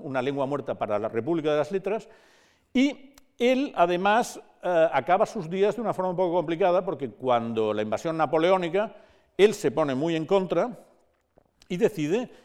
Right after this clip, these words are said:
irse a Cádiz, y no de cualquier manera, porque según, yo, según él mismo contaba en un escrito que yo creo es un poco melodramático y que quizá hay que mirar con pinzas, dice Capmany de sí mismo, "Entran los,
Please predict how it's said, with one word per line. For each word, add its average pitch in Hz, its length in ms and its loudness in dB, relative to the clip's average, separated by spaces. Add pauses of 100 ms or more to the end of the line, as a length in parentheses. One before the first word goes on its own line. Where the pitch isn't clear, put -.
(240)
irse 196 240 0
a 208 60 4
Cádiz, 202 480 2 (540)
y 156 120 0
no 202 160 2
de 269 100 0
cualquier 165 360 2
manera, 147 440 0
porque 113 360 -2
según, 143 440 -2
yo, 160 140 -2 (220)
según 143 180 -4
él 214 80 -2
mismo 220 220 -2
contaba 139 640 4 (1040)
en 120 180 -6
un 151 140 -4
escrito 147 420 -2
que 120 80 0
yo 117 80 2
creo 131 140 0
es 123 80 -6
un 127 100 -6
poco 127 240 2
melodramático 120 800 0
y 101 60 -4
que 98 100 -8
quizá 104 200 -6
hay 123 60 -2
que 135 80 -6
mirar 139 220 2
con 131 160 -4
pinzas, 151 500 -2 (480)
dice 170 560 0
Capmany 131 380 2
de 123 80 -2
sí 123 120 -6
mismo, 95 460 -10 (420)
"Entran 190 320 0
los, 165 200 0